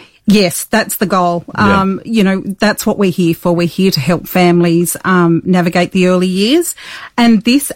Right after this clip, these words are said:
Speaker 1: app, like, there's lots of apps around,
Speaker 2: Mm.
Speaker 1: but this one is South Australian specific, and that was really important to us as well, because we, what we also wanna do is have, we've got services on there that, you know, are South Australian, so that,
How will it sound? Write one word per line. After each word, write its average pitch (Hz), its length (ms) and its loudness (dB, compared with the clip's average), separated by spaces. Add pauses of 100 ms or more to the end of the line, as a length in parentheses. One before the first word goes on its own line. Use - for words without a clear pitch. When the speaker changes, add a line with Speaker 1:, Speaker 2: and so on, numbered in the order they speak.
Speaker 1:
app, 185 340 -2
like, 202 180 0
there's 240 180 0
lots 302 240 0
of 277 60 -4
apps - 300 -4
around, 170 500 0
Speaker 2:
Mm. 90 360 2
Speaker 1:
but - 240 -2
this 240 240 -2
one 262 160 4
is 220 100 0
South 175 240 -2
Australian 170 440 0
specific, 170 600 -6
and 202 140 4
that 196 100 2
was 185 140 0
really 175 220 2
important 165 420 -2
to 175 120 -2
us 170 180 -4
as 170 140 -6
well, 165 380 -2 (280)
because 214 320 0
we, 214 160 2
what 226 220 0
we 240 120 0
also 196 300 -2
wanna 190 200 2
do 165 200 -2
is 165 100 -2
have, 175 320 0
we've 185 220 -2
got 170 200 -2
services 214 720 0
on 180 240 2
there 170 260 2
that, 170 320 -2 (340)
you 269 100 4
know, 214 160 2
are 202 80 0
South 175 340 -2
Australian, 170 580 0
so 185 260 0
that, 180 200 -2